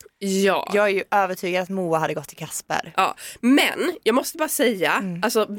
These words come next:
Speaker 1: jag tycker att hela den här säsongen av P H har varit så bra. Det har varit så roliga twister, det har varit bra teman och så vidare och så vidare. Men den här, alltså, att man ska, en ska bli utröstad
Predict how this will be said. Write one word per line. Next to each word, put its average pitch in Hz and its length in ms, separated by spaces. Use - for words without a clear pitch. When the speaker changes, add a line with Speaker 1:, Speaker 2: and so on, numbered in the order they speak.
Speaker 1:
jag 311 400
tycker 170 240
att 151 80
hela 330 480
den 294 120
här 247 120
säsongen 202 380
av 156 80
P - 200
H 156 180
har 196 120
varit 156 220
så 285 640
bra. 180 480
Det 202 60
har 185 40
varit 180 160
så 294 360
roliga 185 300
twister, 294 720
det 208 100
har 160 60
varit 175 80
bra 165 280
teman 269 680
och 202 120
så 202 100
vidare 156 220
och - 60
så - 80
vidare. 165 340
Men 277 600
den 240 140
här, 208 540
alltså, 202 260
att 185 320
man 180 160
ska, 170 340
en 262 220
ska - 140
bli 185 160
utröstad 170 640